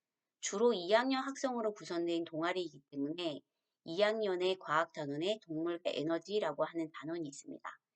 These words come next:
이 단원에서 모자이크 에듀케이션을 활용을 해서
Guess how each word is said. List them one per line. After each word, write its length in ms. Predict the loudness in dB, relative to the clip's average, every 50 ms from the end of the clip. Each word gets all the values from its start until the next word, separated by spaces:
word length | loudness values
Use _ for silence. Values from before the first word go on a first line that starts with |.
| _ _ _ _
이 140 | -16 -14 -12 -8
단원에서 520 | -4 -2 0 2 2 2 2 2 2 0
모자이크 540 | 0 -2 -4 0 2 2 2 2 0 -2 -6
에듀케이션을 920 | -6 -6 -8 -8 -4 -2 -2 -2 -2 -4 -4 -4 -2 0 0 -2 -2 -4
활용을 380 | -4 -2 -2 0 0 -2 -4 -4
해서 540 | -6 -4 0 2 6 6 6 6 4 0